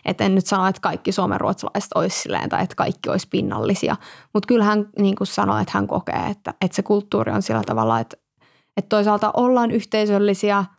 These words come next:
ollaan sosiaalisia ja ollaan sellaisia tosi iloisia ja ulospäin suuntautuneita, mut toisaalta sit piilotetaan pinnan alle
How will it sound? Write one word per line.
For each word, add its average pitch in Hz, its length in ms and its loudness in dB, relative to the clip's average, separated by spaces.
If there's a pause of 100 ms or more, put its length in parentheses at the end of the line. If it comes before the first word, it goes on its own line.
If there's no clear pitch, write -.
(180)
ollaan 214 400 2
sosiaalisia 196 1080 2 (560)
ja 202 140 0
ollaan 220 260 4
sellaisia 190 240 2
tosi 190 360 -4
iloisia 185 580 0
ja 208 140 0
ulospäin 196 500 0
suuntautuneita, 202 760 0 (520)
mut 185 200 0
toisaalta 185 380 2
sit 185 160 0 (440)
piilotetaan 196 680 2
pinnan 180 400 0
alle 117 240 2